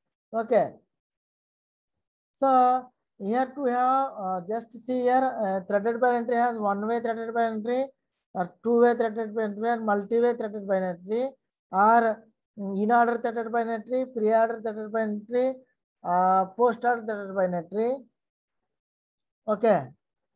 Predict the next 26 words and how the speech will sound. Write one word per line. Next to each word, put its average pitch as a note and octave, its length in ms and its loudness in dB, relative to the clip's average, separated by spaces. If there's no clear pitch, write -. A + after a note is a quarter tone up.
So C4 120 2
any, C4 760 4
uh, G3 80 -6
you G3+ 200 -2
just, A#3 280 -2
uh, A3 640 0
represented A#3 640 -4
any A#3 320 -2
names, A#3+ 500 -4
but G3+ 140 -2
the A3 100 0
concept A3 540 0
is A#3+ 240 -6
where, G#3+ 560 2
concept G3+ 400 0
is, A#3 260 -2
uh, G#3+ 220 0
uh, F#3+ 440 2
is G#3 300 -2
same. A3+ 400 2
If F#3 100 -16
you A#3 180 -2
consider A#3 460 0
one-way A3 380 0
threaded A#3 300 -6
means, A#3+ 360 -8